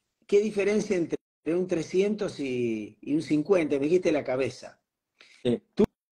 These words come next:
Speaker 1: tú ahora estás ahí, ya llegaste ahí.
Speaker 2: Claro,
Speaker 1: Eh,
Speaker 2: estoy, sí, más o menos por ahí, sí.
Speaker 1: Bueno, bueno, pero estás ahí, cincuenta, sesenta, setenta. Eh,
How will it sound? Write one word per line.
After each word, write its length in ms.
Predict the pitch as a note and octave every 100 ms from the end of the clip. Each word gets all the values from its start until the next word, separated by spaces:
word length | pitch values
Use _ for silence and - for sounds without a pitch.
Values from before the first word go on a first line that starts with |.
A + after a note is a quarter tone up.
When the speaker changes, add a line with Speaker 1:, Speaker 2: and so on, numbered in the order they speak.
| _ -
Speaker 1:
tú 100 | B3
ahora 240 | G#3+ C4
estás 400 | - D4 D#4 -
ahí, 300 | A2+ G#2+ - -
ya 220 | D3 F3
llegaste 440 | E3 E3+ F#3+ F#3+
ahí. 440 | F3 D#4 B2+ - _ _ _ _ _ _ _ _
Speaker 2:
Claro, 300 | - D3+ C#3
Speaker 1:
Eh, 60 | B2
Speaker 2:
estoy, 240 | D3 C#3
sí, 220 | C3+ D3+ - _ _ A#2+
más 160 | A#2+ B2+
o 60 |
menos 180 | C3+ B2
por 140 | - B2
ahí, 160 | C3
sí. 240 | - A#2 -
Speaker 1:
Bueno, 420 | D#4+ F4 G#3+ G#3
bueno, 200 | F4 D4+
pero 120 | C4+ E4+
estás 280 | A#4 F#4 G#3
ahí, 300 | C3 C#3 D3+
cincuenta, 480 | C3+ A#2+ C#3+ D#3 C3+
sesenta, 500 | G#2 - B2+ C#3+ A#2
setenta. 420 | A2 A2+ A2 - _ _ _ _ _ _ _ _ _ _
Eh, 800 | D3 D3+ D3 C#3+ C#3+ C#3+ C3 -